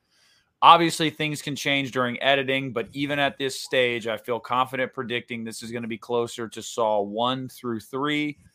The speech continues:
in terms of quality than the others. There's honestly potential for this to be the best film in the series."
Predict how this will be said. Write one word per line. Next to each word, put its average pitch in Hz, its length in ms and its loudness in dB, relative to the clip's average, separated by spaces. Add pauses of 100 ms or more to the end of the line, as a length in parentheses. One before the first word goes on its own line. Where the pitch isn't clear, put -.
(300)
in 117 100 -8
terms 120 300 -6
of 104 120 -14
quality 120 520 4
than 104 160 -8
the 107 160 -8
others. - 560 -8
There's 104 280 -10
honestly 120 440 0
potential 113 460 -8
for - 160 -8
this 107 220 -8
to 104 100 -12
be 101 120 -10
the 95 80 -14
best 95 380 -4
film 92 220 -10
in 87 100 -16
the 85 60 -20
series." - 640 -16